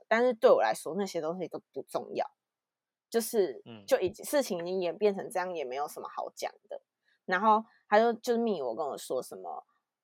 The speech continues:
Speaker 1: 呃，反正他就想跟我道歉，说什么想变回以前一样的朋友的样子什么。那我心想说，怎么，就是怎么可能，就是再跟你像以前那样好？就是你要我可以跟你当朋友，我觉得可以，但是不可能跟以前一样好。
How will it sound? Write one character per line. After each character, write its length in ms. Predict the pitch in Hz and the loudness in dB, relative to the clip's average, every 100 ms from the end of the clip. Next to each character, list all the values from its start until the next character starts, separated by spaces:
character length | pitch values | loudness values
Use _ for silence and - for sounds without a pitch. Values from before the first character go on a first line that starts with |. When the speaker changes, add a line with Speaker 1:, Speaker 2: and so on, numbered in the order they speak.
| - | -8
Speaker 1:
呃， 400 | 165 117 110 78 - | -6 -6 -8 -10 -4
反 140 | 185 | 0
正 100 | 214 | 0
他 120 | 247 | 2
就 140 | 233 240 | 2 2
想 240 | 180 147 | -2 -6
跟 100 | 170 | -4
我 80 | - | -2
道 220 | - 160 | 2 0
歉， 220 | 170 180 | 0 -4
说 120 | 185 | -4
什 80 | 180 | -4
么 80 | 143 | -6
想 220 | - 127 | -8 -6
变 100 | 185 | -4
回 160 | 196 - | -4 -6
以 80 | 107 | -6
前 240 | - 165 | -12 -10
一 40 | |
样 180 | 175 160 _ - | -8 -8 _ -2
的 120 | 170 - | -2 -2
朋 160 | - | -6
友 120 | 170 151 | -2 -2
的 80 | |
样 140 | 147 165 | -2 -4
子 60 | |
什 100 | 147 | -8
么。 100 | 98 | -10
那 140 | 127 220 | -4 -2
我 80 | 202 | -2
心 180 | 202 | -4
想 100 | 202 151 | -8 -6
说， 120 | 156 | -6
怎 160 | - - | -6 -20
么， 140 | 196 _ | -20 _
就 120 | 196 | -2
是 120 | 202 | -2
怎 180 | - 143 | -2 -8
么 100 | 82 | -8
可 260 | - - - | -14 -8 -8
能， 200 | 78 - | -8 -16
就 100 | 202 | -10
是 140 | 185 190 | -6 -4
再 160 | 190 | -4
跟 160 | 165 151 | -4 -8
你 80 | 107 | -8
像 160 | 175 | -12
以 80 | 117 | -12
前 160 | - 139 | -14 -10
那 80 | |
样 100 | 147 139 | -10 -10
好？ 240 | - - _ _ _ _ _ _ _ _ _ _ _ _ | -8 -8 _ _ _ _ _ _ _ _ _ _ _ _
就 140 | - 277 | -4 2
是 160 | 277 | 4
你 160 | 233 180 | 2 2
要 120 | 208 | 4
我 140 | 185 | 4
可 100 | 190 | 4
以 120 | 190 - | -2 -2
跟 180 | - 214 | 6 6
你 100 | 208 | 6
当 220 | 165 165 | 0 -6
朋 140 | 170 160 | -4 -6
友， 100 | 131 | -4
我 80 | 117 | -6
觉 140 | 160 | -4
得 80 | 151 | -6
可 280 | - - 131 | -6 -4 -4
以， 80 | |
但 200 | 123 185 | -2 -6
是 100 | 214 | -4
不 160 | 208 208 | -4 -2
可 160 | 202 196 | -4 -6
能 100 | - | -10
跟 120 | 131 | -8
以 100 | 107 | -10
前 200 | - - | -12 -16
一 60 | 69 | -12
样 160 | 135 165 | -12 -12
好。 240 | - - | -10 -12